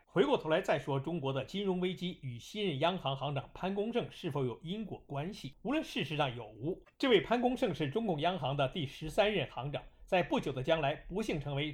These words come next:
中共政权最短命的行长的可能性已经有越来越多的迹象，屎盆子被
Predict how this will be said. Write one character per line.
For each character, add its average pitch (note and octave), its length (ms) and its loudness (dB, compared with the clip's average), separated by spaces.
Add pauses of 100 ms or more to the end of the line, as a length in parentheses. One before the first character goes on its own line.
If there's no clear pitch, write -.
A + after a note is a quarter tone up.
中 B3+ 160 -4
共 G3 160 2
政 D#3+ 140 -2
权 C3+ 240 -4
最 F3+ 140 -2
短 G#2 280 -6
命 G#3 140 0
的 D3 100 2
行 D3+ 240 -6
长 A#2+ 140 -2
的 C3+ 60 -4
可 B2+ 160 -10
能 B2 120 -10
性 F3+ 160 0 (200)
已 C#3 100 -8
经 E3+ 140 0
有 A#2+ 220 -2
越 G3 160 0
来 C#3 100 0
越 C3+ 160 -2
多 C#3+ 180 -4
的 C3+ 100 -4
迹 C3 200 -10
象， B2+ 240 0 (180)
屎 - 300 -4
盆 C3+ 200 -4
子 F3+ 140 2
被 D#3 220 0